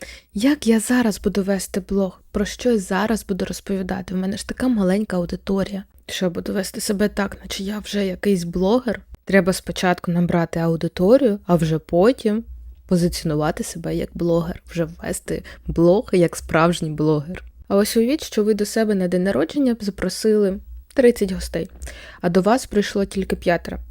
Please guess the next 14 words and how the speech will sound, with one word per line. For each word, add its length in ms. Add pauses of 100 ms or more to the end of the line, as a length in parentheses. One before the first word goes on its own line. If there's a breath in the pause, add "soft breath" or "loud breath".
(220)
О 120
двадцять 360
п'ять 220
просто 360
не 120
змогли 320
свої 220
справи, 400
хтось 220
захворів, 560
хтось 380
ще 200
щось. 400 (400 loud breath)
Що, 420